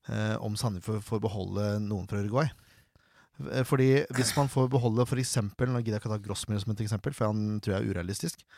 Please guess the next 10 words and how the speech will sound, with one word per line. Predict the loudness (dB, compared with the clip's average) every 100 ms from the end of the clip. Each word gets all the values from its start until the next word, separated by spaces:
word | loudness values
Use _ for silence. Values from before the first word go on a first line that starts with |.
| -20 -20 _ _
eh, | 0 2 0 -6 -2
men | 0
Falcundo, | 2 2 2 2 0
da, | -2 _ _ _ _ _
som | -2 -2
er | 0
ung, | 0 2 0 -4 _ _ _ _ _ 2
enormt | 6 6 8 6 4 -2
potensiale, | -4 0 2 4 4 4 2 0 _ _ _ _ _ _ _ -4
eh, | 0 2 2 0